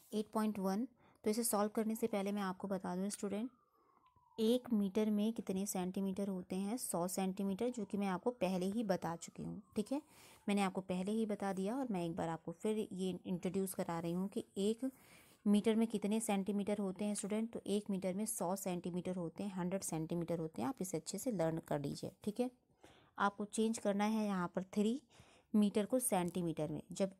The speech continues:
एक स-, मीटर में थ्री हंड्रेड, अ, जब एक मीटर में हंड्रेड सेंटीमीटर आता है, तो थ्री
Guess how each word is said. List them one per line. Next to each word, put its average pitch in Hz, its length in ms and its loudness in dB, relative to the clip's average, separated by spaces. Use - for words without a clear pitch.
एक 220 280 2
स-, - 220 -10
मीटर 185 400 0
में 208 220 -2
थ्री 220 360 -4
हंड्रेड, 196 340 0
अ, 175 400 -2
जब 190 180 -4
एक 226 260 2
मीटर 196 280 2
में 202 140 2
हंड्रेड 196 400 0
सेंटीमीटर 180 680 0
आता 165 280 -2
है, 180 80 -2
तो 208 120 -2
थ्री 220 480 -2